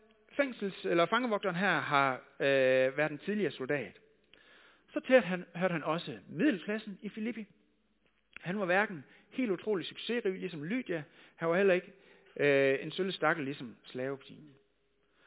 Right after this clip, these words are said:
Og det, som har betydet noget for den her fangevogter, mere end noget andet, har været ære. Han var en mand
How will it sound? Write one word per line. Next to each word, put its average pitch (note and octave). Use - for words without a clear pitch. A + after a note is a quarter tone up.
Og A#3+
det, C4+
som B3+
har A#3
betydet A3+
noget F3
for G3+
den G3
her F3
fangevogter, D#3+
mere D#3+
end F3+
noget E3
andet, D3+
har C3
været A2+
ære. A#2+
Han D#3
var F3
en B2+
mand E3+